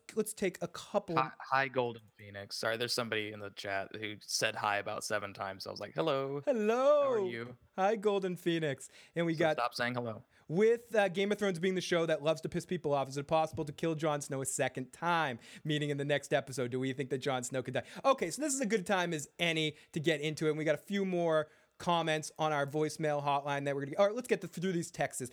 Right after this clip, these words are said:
Speaker 1: "My flo-, my phone is too slow to keep up with the live chat, so I'll text you my question. This is your mom." Hey, your mom. "So do you think Dany is gonna say,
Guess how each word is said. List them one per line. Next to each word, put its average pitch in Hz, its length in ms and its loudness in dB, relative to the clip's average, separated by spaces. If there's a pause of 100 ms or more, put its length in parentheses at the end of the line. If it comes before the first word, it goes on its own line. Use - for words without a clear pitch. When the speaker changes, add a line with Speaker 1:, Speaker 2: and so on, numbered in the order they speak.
(160)
Speaker 1:
"My 185 80 0
flo-, 226 360 2
my 185 140 0
phone 226 320 0
is 226 80 -2
too 226 140 -4
slow 196 200 2
to 170 60 -2
keep 175 160 -4
up 160 120 4
with 160 40 -10
the 165 80 0
live 151 240 2
chat, 131 380 -2 (100)
so - 100 -4
I'll 143 60 0
text - 340 -2
you 175 60 -4
my 156 160 0
question. 127 480 -4 (240)
This 175 180 0
is 180 140 -2
your 175 140 2
mom." 180 340 2
Hey, 339 220 2
your 285 100 2
mom. 175 420 2 (180)
"So 220 140 4
do 220 80 2
you 233 120 0
think 208 200 -2
Dany 190 320 2
is 175 120 0
gonna 175 160 0
say, 160 220 2